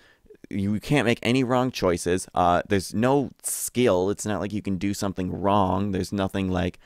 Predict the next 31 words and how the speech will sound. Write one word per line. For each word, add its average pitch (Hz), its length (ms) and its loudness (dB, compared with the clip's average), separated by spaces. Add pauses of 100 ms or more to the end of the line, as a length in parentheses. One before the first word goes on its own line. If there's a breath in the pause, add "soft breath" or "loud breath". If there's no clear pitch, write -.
(840 soft breath)
n-, 92 100 -10 (120)
there's, 104 500 2 (160)
there's 95 200 0
no 113 160 2
precision 107 960 0
or 90 420 2 (1040)
gameplay 104 800 4 (240)
anywhere 104 500 4
to 95 140 -8
speak - 360 -4
of. 90 240 2
It's, - 280 -4 (240 soft breath)
there's 95 200 0
no 139 200 6
sk-, - 440 -8
uh, 92 200 4
skill, 92 400 0
so - 120 -6
you 95 140 -2
can't, 127 380 0 (340 loud breath)
you 123 220 4
can't - 500 0
screw 107 400 0
up. - 220 2
There's 87 240 -4
no 113 200 4
possible 101 560 -2
way 90 140 0
to 92 100 -8
screw 90 360 -2
up. 87 240 0